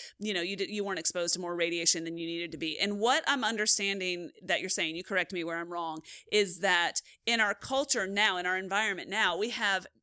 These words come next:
prolific sources of non-ionizing radiation, and everyone's been saying, "Oh, it's fine, it's non-ionizing, it's non-ionizing." And what you're saying is, au contraire, first of all, it's cumulative.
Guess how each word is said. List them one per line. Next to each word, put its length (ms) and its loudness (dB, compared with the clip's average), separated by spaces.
prolific 920 0
sources 580 0
of 140 -4
non-ionizing 1300 0
radiation, 640 2
and 120 0
everyone's 440 0
been 160 -2
saying, 260 2
"Oh, 100 0
it's 160 0
fine, 340 0
it's 160 -6
non-ionizing, 920 0
it's 160 -2
non-ionizing." 920 -2
And 220 0
what 140 -2
you're 180 4
saying 320 4
is, 260 -2
au 220 0
contraire, 800 2
first 260 0
of 60 0
all, 120 2
it's 200 -4
cumulative. 1000 -2